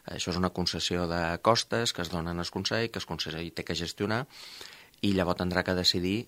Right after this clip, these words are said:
eh, pues bé, com ho gestiona i el que estàvem parlant, eh, qui entrarà, qui no entrarà, i el tema d'aplicar tasses, que és un altre tema que també, eh, estava mig separat però no separat. Hi ha una gent que diu que sí que seran aquests números, hi ha gent que no,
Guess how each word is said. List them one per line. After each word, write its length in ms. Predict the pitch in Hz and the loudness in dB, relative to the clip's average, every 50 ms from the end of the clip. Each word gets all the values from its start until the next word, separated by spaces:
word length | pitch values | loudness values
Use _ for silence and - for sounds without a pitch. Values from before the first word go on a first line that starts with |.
| - - - | -8 -8 -6
eh, 460 | 87 87 85 87 82 80 80 78 76 - - | -4 -4 -2 -4 -4 -4 -4 -6 -6 -8 -10
pues 160 | - 82 - | -10 -10 -8
bé, 120 | 87 85 - | -8 -8 -6
com 180 | - 90 87 85 | -4 -4 -2 -2
ho 60 | 82 | -2
gestiona 520 | - 76 76 - - 120 123 127 139 208 - - - - - - _ | -4 -4 -4 0 0 0 0 0 -2 -6 -8 -12 -18 -20 -20 -20 _
i 80 | - 104 | 0 2
el 100 | 98 98 | 2 4
que 80 | - 90 | 2 2
estàvem 220 | - - 78 82 | 0 0 0 0
parlant, 280 | - 80 82 104 131 - - - | 0 -2 -2 -2 -4 -4 -4 -4
eh, 260 | - 80 80 80 78 - | -2 0 0 -2 -2 2
qui 140 | - 98 | 4 4
entrarà, 540 | 95 87 87 - 98 95 107 117 127 135 127 123 | 4 4 2 2 2 2 4 4 4 4 2 2
qui 140 | - 101 85 | 0 0 0
no 120 | 85 90 | 2 2
entrarà, 500 | 95 98 98 - - 120 127 127 135 170 - - - - - - - | 2 0 0 0 0 2 2 2 2 2 -2 -8 -14 -16 -18 -16 -6
i 120 | - 107 104 | 2 2 4
el 140 | 92 - - | 4 4 2
tema 200 | 104 98 101 107 | 4 4 4 4
d'aplicar 400 | 117 110 - 98 92 - 98 90 | 4 2 2 0 0 2 2 4
tasses, 380 | - 107 110 - - - - - | 4 2 2 0 -2 -4 -6 -6
que 120 | - 90 | -6 -6
és 60 | 78 | -4
un 120 | 82 85 87 | -4 -2 0
altre 300 | 90 92 - 95 92 85 | -2 0 2 0 2 4
tema 260 | - 101 104 92 73 | 4 4 4 4 2
que 100 | - 78 | -2 -4
també, 380 | - - 78 78 82 90 92 92 - - - - - - - _ - | -4 -4 -4 -4 -4 -4 -4 -6 -8 -14 -20 -20 -20 -20 -20 _ -2
eh, 220 | - 82 82 85 85 | 0 0 2 2 2
estava 680 | 85 - - 95 90 87 90 90 87 90 90 90 87 - _ _ _ _ - - - - - - - | 0 0 2 4 4 4 6 6 6 6 6 4 4 0 _ _ _ _ -12 -12 -10 -10 -10 -4 0
mig 260 | 120 113 110 107 101 - | 4 4 6 6 6 6
separat 580 | - - 101 - - 101 107 107 110 110 - - | 8 8 8 8 8 10 10 10 10 10 8 4
però 140 | 107 101 101 | 4 6 6
no 100 | 101 101 | 6 4
separat. 500 | - - 95 - 113 127 131 131 131 - 127 | 2 2 4 4 6 8 8 8 8 8 6
Hi 40 | |
ha 40 | 110 | 6
una 160 | 104 107 104 | 6 6 6
gent 160 | 98 101 101 98 | 6 4 4 4
que 80 | - 104 | 4 4
diu 140 | 101 101 | 4 4
que 80 | - - | 4 2
sí 100 | 98 107 101 | 0 2 2
que 60 | 104 | 2
seran 260 | 98 101 98 101 101 101 | 2 4 4 4 4 4
aquests 360 | 95 - 95 - - 101 95 | 2 2 0 0 0 0 2
números, 400 | 113 120 120 120 113 117 113 104 | 2 2 2 2 4 4 6 8
hi 80 | 101 | 8
ha 80 | 98 98 | 8 8
gent 160 | 95 101 101 98 | 6 4 2 0
que 100 | 107 113 | 0 -2
no, 160 | 120 135 | -2 -4